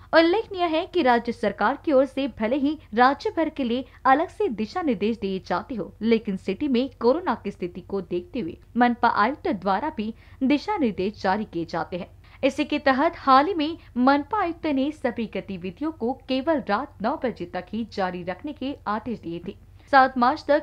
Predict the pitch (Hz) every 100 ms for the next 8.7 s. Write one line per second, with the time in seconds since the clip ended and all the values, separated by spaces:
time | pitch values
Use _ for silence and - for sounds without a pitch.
0 | - 302 294 233 226 254 370 330 254 214
1 | 190 185 175 175 190 208 - - - -
2 | 240 226 202 202 247 214 190 180 185 214
3 | 214 196 185 180 180 240 - - - -
4 | - 247 247 226 226 262 262 359 349 269
5 | - - 214 302 196 220 - - - 277
6 | 294 415 392 277 285 - 233 214 240 190
7 | 190 - 359 240 190 175 208 - 196 208
8 | 220 170 170 180 175 175 185